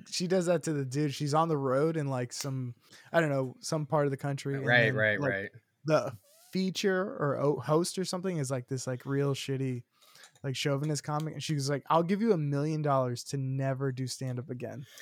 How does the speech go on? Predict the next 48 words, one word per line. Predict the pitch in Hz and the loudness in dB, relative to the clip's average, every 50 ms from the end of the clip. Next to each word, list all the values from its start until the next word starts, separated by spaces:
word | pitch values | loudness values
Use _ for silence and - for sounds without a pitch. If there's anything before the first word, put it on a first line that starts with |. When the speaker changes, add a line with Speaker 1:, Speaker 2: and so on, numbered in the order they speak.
| - - _ - | -20 -10 _ 0
Speaker 2:
Right. | 107 110 107 101 101 - - | 2 4 4 2 0 -4 -8
Speaker 1:
<laughs> | - - - - - _ _ - 330 170 180 135 - - 220 - 180 | -12 -12 -12 -16 -20 _ _ -10 0 2 4 4 4 4 0 2 2
And | 180 175 | 2 4
he's | 180 180 151 | 4 4 4
like, | 156 156 147 135 - _ - | 4 2 2 2 -2 _ -12
"Shut | - - 226 196 165 147 | -4 2 4 4 4 4
up." | 143 139 143 151 - - _ - | 4 2 2 0 -2 -4 _ -6
And | 160 151 147 | -4 -2 -2
he's, | 151 156 147 147 - | -2 -2 -2 -4 -6
she's | - 175 160 156 | -4 -2 0 0
like, | 170 160 | 0 0
"No, | 160 208 262 | 0 -2 -2
I'm | 151 151 143 | -2 -2 -2
serious. | - - - 131 147 | 0 4 6 6 6
Speaker 2:
I | |
will. | 170 185 | 8 8
Speaker 1:
I'll | 147 113 | 8 6
Speaker 2:
I'll | 120 | 6
Speaker 1:
give | - 202 | 4 4
you | 165 | 4
a | 143 | 4
Speaker 2:
cut | 139 | 6
you | 143 | 6
Speaker 1:
check | 143 139 | 6 4
Speaker 2:
a | 139 | 4
Speaker 1:
right | 165 170 | 6 6
Speaker 2:
check. | 147 135 123 | 6 6 6
Speaker 1:
now. | 139 - _ _ _ _ - - | 4 0 _ _ _ _ -2 2
Speaker 2:
Yeah. | 110 107 101 98 123 | 4 4 4 4 2
Speaker 1:
I'll | 160 | 0
cut | 135 - 175 185 202 | 2 2 0 0 2
you | 269 220 220 | 2 2 0
a | 202 | 2
check | - - 196 165 143 - - | 2 2 2 2 0 -2 -8
if | 160 127 | -6 -4
you | 143 147 | -2 -2
never | 139 139 135 135 135 143 147 139 139 143 139 | -2 0 -2 -2 0 -2 -2 0 -2 -2 -2
do | 127 139 135 | -2 -2 -2
this | 127 131 123 - 131 | -2 -4 -4 -4 -6
again. | 127 131 131 120 117 117 117 131 - - | -4 -4 -4 -4 -4 -6 -8 -10 -8 -4
Like, | - 135 123 131 _ _ _ | -4 -2 -2 -4 _ _ _
how | - - 156 170 | -2 0 0 2
much | 175 170 - | 0 0 0
does | 170 156 147 | -2 -2 -2
it | 151 | -2
mean | 147 151 151 143 135 | -2 -2 -2 -2 -4
to | - 135 | -4 -6
you?" | 135 123 120 | -6 -6 -8